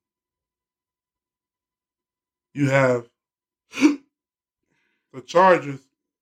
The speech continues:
with Trevor Lawrence.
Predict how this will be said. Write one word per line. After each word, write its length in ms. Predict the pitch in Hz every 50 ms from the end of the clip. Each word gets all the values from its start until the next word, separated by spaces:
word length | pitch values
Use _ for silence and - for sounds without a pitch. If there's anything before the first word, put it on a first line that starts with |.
| _ _ _ _ _ _ _ _ _ _ _ _ _ _ _ _ _ _ _ _ _ _ _ _ _ _ _ _ _ _ _ _ _ _ _ _ _ _ _ _ _ _ _
with 140 | 135 127 123
Trevor 320 | - - 170 170 170 170
Lawrence. 360 | 160 156 156 151 143 143 143